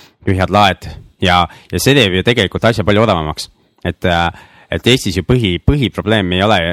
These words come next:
ju mitte see, et siseviimistlus kulub, vaid see, et mööbel kulub ära. Ja sa pead hakka-, mööblit uuendama mi-, mingisuguse aja tagant, eks ju, ja kui olid halvad üürnikud, siis on see tihedamini, eks ju. Aga usas nagu seda probleemi ei ole. Siseviimistlus on ainuke, mida peab siis uuendama, mis tähendab siis sisust ülevärvimist, uued vaivad.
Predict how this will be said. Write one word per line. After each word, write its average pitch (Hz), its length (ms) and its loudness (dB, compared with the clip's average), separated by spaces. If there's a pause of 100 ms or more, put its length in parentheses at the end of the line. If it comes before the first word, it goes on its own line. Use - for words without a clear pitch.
(120)
ju 85 340 -4
mitte 92 220 -6
see, 107 140 0
et - 40 -14
siseviimistlus 85 800 -4
kulub, 80 220 -6 (180)
vaid 87 100 -2
see, 101 140 0
et - 80 -6
mööbel 98 400 2
kulub 82 240 -6
ära. 80 160 -4 (320)
Ja 85 160 -10
sa 87 80 -4
pead 92 80 -2
hakka-, - 240 -4
mööblit 107 400 -2
uuendama 82 480 -4 (320)
mi-, 80 160 -10
mingisuguse 85 480 -6
aja 92 160 2
tagant, 78 240 -8
eks - 80 -10
ju, 82 80 -6
ja 80 80 -8
kui 90 80 -2
olid 87 160 0
halvad 95 240 0
üürnikud, 90 320 -4
siis - 160 -12
on 85 160 -6
see - 100 -8
tihedamini, 80 520 -2
eks - 100 -16
ju. 90 60 -10 (760)
Aga 87 240 0 (240)
usas 113 240 -2
nagu 85 100 -4
seda 110 220 -2
probleemi 85 340 -4
ei 110 60 0
ole. 85 100 -2 (380)
Siseviimistlus 117 640 -2
on 82 80 -4
ainuke, 85 240 -6
mida 80 160 -6
peab 80 240 -6
siis 80 160 -10
uuendama, 78 480 -6
mis 80 160 -10
tähendab 82 320 -10
siis - 160 -14
sisust - 500 -10
ülevärvimist, 98 540 -2
uued 92 160 -2
vaivad. 87 240 -4